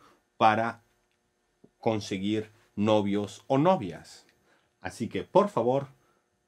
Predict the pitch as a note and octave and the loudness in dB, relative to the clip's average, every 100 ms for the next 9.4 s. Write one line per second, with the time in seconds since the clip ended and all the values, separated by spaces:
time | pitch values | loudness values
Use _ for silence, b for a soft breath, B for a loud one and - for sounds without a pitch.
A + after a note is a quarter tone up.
0 | _ _ - F#3 - B2+ A#2 A#2 A#2 _ | _ _ -2 0 0 0 0 -2 -6 _
1 | _ _ _ _ _ F#2+ G2 - E2+ D#2 | _ _ _ _ _ -6 -6 -8 -12 -14
2 | - _ _ _ _ _ _ b b b | -20 _ _ _ _ _ _ b b b
3 | _ A3 C#4 C#4 C4 F#3 F#3+ F#3+ F3+ C#3 | _ 6 8 8 10 10 12 12 10 8
4 | C#3 A#2+ E3 F3 - B2 F3+ F#3 C3+ A#2+ | 8 10 8 6 4 8 8 6 2 8
5 | B2 D3+ D#3+ G#2+ G#2+ G3 G#3+ G#3 G#3 - | 10 10 8 4 4 6 6 6 4 -6
6 | b b b - F3+ G3 G3 B2 C#3+ F3 | b b b 4 6 6 2 4 6 6
7 | B2+ C3+ G#2+ G#2+ - - - - D#2 _ | 8 6 6 2 -2 -10 -16 -16 -20 _
8 | _ _ _ _ _ _ _ _ _ B2+ | _ _ _ _ _ _ _ _ _ 6
9 | C3+ F3+ B3 B3 | 8 8 6 0